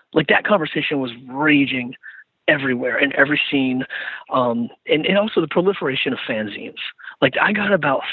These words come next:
four fanzines from eighty-seven to ninety. And then I got about four fanzines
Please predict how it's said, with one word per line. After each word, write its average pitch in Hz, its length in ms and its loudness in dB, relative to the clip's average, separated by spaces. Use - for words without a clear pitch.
four 165 300 4
fanzines 127 680 0
from 127 160 -2
eighty-seven 123 720 0
to 127 60 -2
ninety. 110 460 -4
And 135 220 4
then 165 120 4
I 151 80 2
got 143 120 0
about 131 240 -4
four 139 200 -2
fanzines 135 420 -2